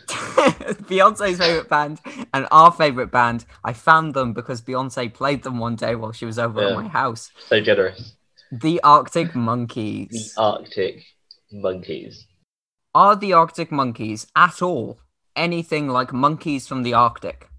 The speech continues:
Speaker 2: Uh, not, not at all. Not at all. There, there is no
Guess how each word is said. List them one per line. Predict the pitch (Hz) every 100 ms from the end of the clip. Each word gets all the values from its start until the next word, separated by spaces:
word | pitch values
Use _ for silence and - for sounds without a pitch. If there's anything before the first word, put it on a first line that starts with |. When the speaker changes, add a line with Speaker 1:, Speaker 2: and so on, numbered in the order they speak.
| _ _ _ _ _ _ _
Speaker 2:
Uh, | 139 170 196 208 196 190 - - _ -
not, | 175 247 -
not | 170 233 -
at | 208
all. | 214 208 131 95 - - 165
Not | 175 185
at | -
all. | 175 131 107
There, | 135 156 147
there | 156 151
is | 147 -
no | 160 156 156 151 156